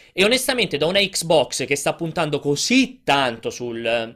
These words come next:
sull'unione Windows Xbox, far sì che quella roba è accessibile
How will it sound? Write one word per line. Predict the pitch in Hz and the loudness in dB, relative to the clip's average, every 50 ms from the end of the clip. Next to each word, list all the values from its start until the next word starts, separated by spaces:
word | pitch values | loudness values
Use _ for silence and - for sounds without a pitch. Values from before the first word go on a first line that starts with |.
| _ _ _ | _ _ _
sull'unione | _ - - 147 143 139 139 135 139 151 170 196 190 160 151 135 | _ -10 -6 -4 -2 -2 -2 -2 0 2 2 2 2 2 2 2
Windows | 135 131 151 170 165 147 135 123 123 113 - - | 0 2 2 2 2 2 0 -2 -4 -4 -4 -8
Xbox, | 127 - - - 135 156 147 127 127 - - - 117 104 - _ _ _ | -10 -10 -10 -4 0 2 2 0 0 -4 -8 -8 -10 -10 -12 _ _ _
far | _ - - 170 180 175 | _ -2 2 2 2 2
sì | - 247 | 0 -2
che | 202 156 147 | 0 0 0
quella | - 151 151 | 0 2 2
roba | 160 170 147 135 | 4 4 4 2
è | 123 | 0
accessibile | - - 139 - - 160 131 123 123 113 104 - | -2 -2 -4 -4 -2 -4 -4 -4 -6 -6 -8 -8